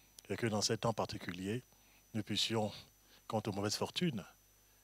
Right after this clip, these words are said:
eh bien, avoir de bonnes attitudes de cœur qui glorifient notre Seigneur ensemble. Je vous propose que nous puissions prier notre Dieu avant d'aller plus loin. Seigneur, je te remercie pour cette opportunité de pouvoir partager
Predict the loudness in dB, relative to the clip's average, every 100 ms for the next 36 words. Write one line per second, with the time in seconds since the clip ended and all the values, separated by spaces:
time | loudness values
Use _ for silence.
0 | _ -2 2 2 4 4 4 4 2 0
1 | -4 -2 -2 0 0 0 -2 -4 -2 -2
2 | -2 -4 0 0 0 -2 -6 -4 -4 -6
3 | -14 -18 -20 -20 -20 -20 -20 -20 -10 -2
4 | 0 6 6 6 2 4 2 2 0 2
5 | 4 2 0 -2 0 0 -2 -20 -20 -20
6 | -4 0 2 2 -2 -4 -6 -6 -10 -20
7 | -20 -20 _ _ _ _ _ _ -12 -12
8 | -12 -20 -20 -20 -8 0 4 8 8 8
9 | 8 8 8 8 6 4 4 4 4 4
10 | 4 4 2 4 6 6 4 -8 -20 -20
11 | -20 -20 -20 0 0 6 6 6 4 4
12 | 4 6 6